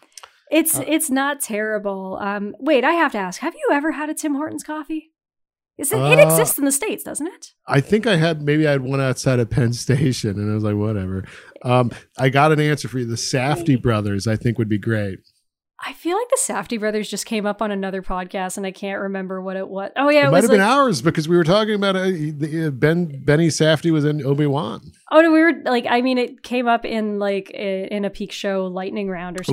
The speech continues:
Speaker 1: something,
Speaker 2: my,
Speaker 1: but
Speaker 2: yeah, yeah.
Speaker 1: Oh, I think it was that if, 'cause we, we were doing a Matt Stone and Trey Parker episode, and, uh,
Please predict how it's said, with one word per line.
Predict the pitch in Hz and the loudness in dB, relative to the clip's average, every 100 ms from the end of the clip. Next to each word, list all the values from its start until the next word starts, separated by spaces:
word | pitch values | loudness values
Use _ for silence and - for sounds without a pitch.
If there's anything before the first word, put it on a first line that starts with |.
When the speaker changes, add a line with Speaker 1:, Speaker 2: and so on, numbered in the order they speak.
| 156 143 | 6 6
Speaker 1:
something, | 110 | 2
Speaker 2:
my, | 110 | -4
Speaker 1:
but | - 135 | -2 0
Speaker 2:
yeah, | 117 | 0
yeah. | 113 92 - - - - | 0 -4 -12 -20 -20 -4
Speaker 1:
Oh, | - 392 | 4 10
I | 381 | 10
think | 370 370 | 8 2
it | 427 | 2
was | 381 285 | 0 0
that | 285 | 0
if, | 247 254 - - - - | 0 -2 -2 -16 -16 -6
'cause | 240 220 - | -4 -2 -4
we, | 233 226 220 208 | -4 -4 -2 -4
we | 208 226 | -4 -6
were | 220 | -4
doing | 233 240 | -2 0
a | 220 | 0
Matt | 208 208 - | -2 -4 -4
Stone | - 202 | -6 -4
and | 196 | -4
Trey | 190 196 | -6 -10
Parker | 196 185 202 | -8 -8 -6
episode, | 185 185 190 180 | -8 -6 -8 -6
and, | 180 175 | -8 -8
uh, | 180 | -8